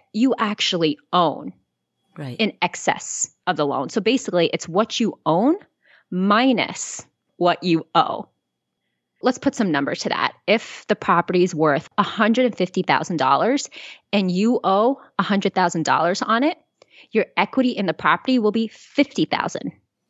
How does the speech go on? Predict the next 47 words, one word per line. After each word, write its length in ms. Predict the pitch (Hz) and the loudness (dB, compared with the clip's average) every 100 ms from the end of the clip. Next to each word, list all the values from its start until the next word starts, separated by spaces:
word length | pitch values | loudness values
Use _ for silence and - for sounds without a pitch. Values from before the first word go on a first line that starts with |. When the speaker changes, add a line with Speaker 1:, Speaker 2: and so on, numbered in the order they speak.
| 160 | -12
Speaker 2:
Mm-hmm. 220 | 127 135 196 _ _ _ _ _ _ | -10 -12 -14 _ _ _ _ _ _
Speaker 1:
When 200 | 208 233 277 | -4 -2 0
we 80 | |
move 220 | 302 311 277 | 2 2 0
on 120 | 262 | 0
to 240 | - - | -4 -2
instant 360 | 208 - 175 135 _ 220 | -4 -2 -2 -2 _ -4
equity, 680 | 277 - 147 92 - 220 _ _ _ _ _ | -2 -2 -2 -2 -6 -8 _ _ _ _ _
that 280 | 180 196 226 | -2 2 4
is 160 | 285 202 | 2 0
what 580 | 175 175 185 196 - - | -2 2 2 0 -8 -14
kind 360 | - 220 190 180 | -4 -2 0 2
of 340 | 170 170 180 | 2 0 -4
comes 300 | - 185 185 | -4 -2 -2
into 180 | 190 - | -4 -6
play 300 | - 175 175 | -2 2 2
basically 480 | 202 208 220 - 233 | 2 0 0 2 0
on 100 | 202 | 2
the 60 | 170 | 0
day 240 | - 160 | 2 2
that 180 | 160 - | 2 2
you 100 | 170 | -2
sign 320 | - 147 143 | -2 0 0
the 60 | 131 | -2
papers. 600 | - 160 - - - - _ _ - | -2 -2 -2 -6 -6 -8 _ _ -4
When 140 | 208 | -2
I 600 | - 160 180 190 196 190 160 | 0 2 2 2 2 0 0
want 180 | 185 165 | 0 0
to 40 | |
buy 180 | 156 156 | 0 0
a 80 | 226 | -2
property, 500 | - 240 247 151 - | -2 -2 -2 -6 -2
I 80 | 175 | -2
make 240 | 180 165 | -2 -4
sure 260 | - 226 220 | -4 -2 -2
I'm 160 | 170 160 | -2 0
buying 320 | 139 143 190 | 2 4 2
it 180 | 208 - | 0 0
for 140 | - | 0
a 60 | 165 | 2
lower 380 | 156 156 165 165 | 2 2 2 2
price 340 | - 165 151 | 0 -2 -2
than 180 | - 156 | -2 0
what 160 | 156 - | 0 0
the 60 | |
market 400 | 156 143 151 - | 0 2 0 -4
commands, 800 | - 175 160 202 127 131 247 - | -6 -2 0 2 2 0 -2 -4